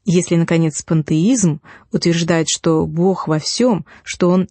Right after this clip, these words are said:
некая таинственная сила, которая пронизывает каждую каплю, каждый атом мироздания,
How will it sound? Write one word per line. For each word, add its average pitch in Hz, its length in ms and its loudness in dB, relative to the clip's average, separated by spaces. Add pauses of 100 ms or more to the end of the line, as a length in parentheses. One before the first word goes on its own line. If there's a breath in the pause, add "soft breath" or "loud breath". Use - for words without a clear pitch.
некая 190 500 2
таинственная 175 680 2
сила, 254 460 0
которая 160 380 -2
пронизывает 170 560 0
каждую 185 420 0
каплю, 185 460 0 (240 loud breath)
каждый 180 460 0
атом 170 320 -2
мироздания, 160 800 0